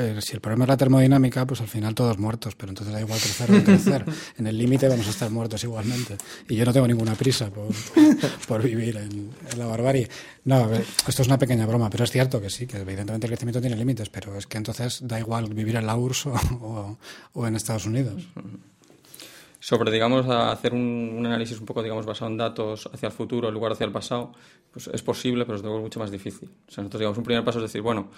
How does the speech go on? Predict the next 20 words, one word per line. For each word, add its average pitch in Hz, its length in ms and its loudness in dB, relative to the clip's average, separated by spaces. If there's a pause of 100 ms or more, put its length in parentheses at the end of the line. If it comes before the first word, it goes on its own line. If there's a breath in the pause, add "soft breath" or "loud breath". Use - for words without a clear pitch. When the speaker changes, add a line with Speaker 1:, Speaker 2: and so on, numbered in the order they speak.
(140 loud breath)
Speaker 2:
lo 104 140 -6
que 107 80 -4
sabemos 131 260 -2
seguro 131 400 -2
es - 300 -8 (360 soft breath)
qué 117 100 -4
ha 104 40 -2
pasado 120 260 0
en 117 40 -2
estos 113 160 -6
doscientos 107 400 -8
años. 98 340 -8 (260)
Ahora 113 220 -6
nos 113 140 -6
podemos 113 260 -6
plantear 117 340 -4
el 120 60 -2
ejercicio 120 380 -6
de 113 80 -2
extrapolar, 107 720 -4